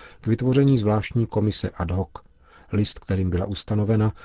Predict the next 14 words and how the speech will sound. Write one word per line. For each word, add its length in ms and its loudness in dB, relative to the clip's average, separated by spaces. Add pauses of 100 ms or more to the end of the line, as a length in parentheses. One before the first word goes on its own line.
(140)
mluví 300 4
o 100 0
rostoucím 540 0
počtu 340 -4
programů 640 0
a 40 -4
federálních 580 0
politických 640 -4
rozhodnutí, 720 -2 (260)
které 300 2
útočí 540 -2
na 120 2
práva 380 0
svědomí 540 0